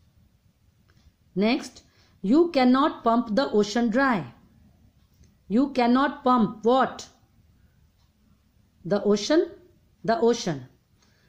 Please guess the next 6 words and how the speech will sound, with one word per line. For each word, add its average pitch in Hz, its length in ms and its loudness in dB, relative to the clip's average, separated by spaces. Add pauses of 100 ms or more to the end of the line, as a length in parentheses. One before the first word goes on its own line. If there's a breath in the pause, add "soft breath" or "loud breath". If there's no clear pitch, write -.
(240)
The 214 160 -2
ocean 349 560 2
cannot 240 540 0
be 240 160 2
pumped 226 560 -2
dry. 143 420 -6